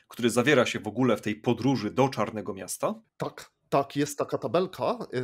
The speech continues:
Speaker 2: y, gdzie jest właśnie, można wylosować nadrzędny cel, y, zalecany, żeby był jeden cel dla całej drużyny,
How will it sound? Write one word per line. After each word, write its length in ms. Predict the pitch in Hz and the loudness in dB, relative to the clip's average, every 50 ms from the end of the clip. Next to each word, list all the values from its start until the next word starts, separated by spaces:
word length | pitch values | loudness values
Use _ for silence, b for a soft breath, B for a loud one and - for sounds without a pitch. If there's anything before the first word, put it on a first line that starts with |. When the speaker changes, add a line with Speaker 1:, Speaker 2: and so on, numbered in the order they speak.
| 123 123 127 | -2 -2 -4
Speaker 2:
y, 40 | 120 | -4
gdzie 260 | 117 113 110 127 123 | -6 -6 -6 -6 -4
jest 240 | 117 135 135 117 117 | -4 -4 -6 -6 -6
właśnie, 220 | 131 120 - 135 | -8 -8 -8 -8
można 220 | 123 120 117 131 117 | -8 -8 -8 -8 -6
wylosować 400 | 117 123 117 - 139 127 - 131 | -6 -8 -6 -6 -6 -6 -6 -6
nadrzędny 540 | 123 120 120 113 110 139 131 135 123 120 | -8 -8 -8 -8 -8 -8 -8 -6 -8 -8
cel, 260 | 117 - - 123 120 113 | -8 -6 -6 -6 -6 -6
y, 920 | - - 101 123 123 120 120 120 113 113 117 117 113 110 117 117 110 92 | -6 -4 -4 -4 -4 -4 -4 -4 -2 -2 0 0 0 0 0 0 -2 -2
zalecany, 680 | 123 139 143 123 131 131 - 165 160 151 139 123 120 | -4 -4 -4 -4 -4 -4 -2 -2 0 2 2 0 0
żeby 220 | 107 - 127 120 120 | -2 -4 -8 -8 -6
był 160 | 113 117 120 113 | -8 -8 -6 -2
jeden 320 | 127 151 139 131 123 123 | 0 0 0 0 -2 -2
cel 200 | - - 131 120 | -4 -6 -8 -6
dla 280 | 113 117 120 120 113 113 | -4 -2 -2 -2 -2 -4
całej 460 | - - - 139 135 131 123 117 123 | -8 -8 -4 -4 -2 0 -2 -2 -4
drużyny, 520 | 110 - - 131 120 107 113 107 107 110 | -6 -6 -6 -6 -6 -6 -8 -8 -6 -4